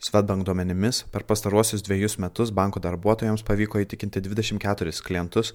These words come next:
kad jų mokėjimo pavedimai bus skirti sukčiams ir jie patirs asmeninių finansinių nuostolių. Tokiu būdu gyventojams buvo išsaugoti beveik šimtas penkiasdešimt septyni tūkstančiai eurų. Žygida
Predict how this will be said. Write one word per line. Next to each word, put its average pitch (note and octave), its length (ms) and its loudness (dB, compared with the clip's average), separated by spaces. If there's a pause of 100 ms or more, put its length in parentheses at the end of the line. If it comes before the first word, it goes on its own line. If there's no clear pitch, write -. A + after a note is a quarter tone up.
(140)
kad A2 140 2
jų A2+ 100 6
mokėjimo G2 540 2
pavedimai F#2+ 480 2
bus F#2+ 180 -2
skirti - 240 -4
sukčiams - 480 0
ir A2 160 -2
jie G#2+ 160 2
patirs G#2 380 0
asmeninių G#2 480 0
finansinių F#2 500 -4
nuostolių. F2 480 -4 (320)
Tokiu G2+ 220 0
būdu G#2 320 4
gyventojams G#2 500 4
buvo G2 240 2
išsaugoti G2+ 560 2
beveik G2 320 0
šimtas A2 320 -2
penkiasdešimt F#2 560 -2
septyni G2+ 320 -2
tūkstančiai F#2 560 -4
eurų. E2+ 300 -4 (380)
Žygida G2+ 380 6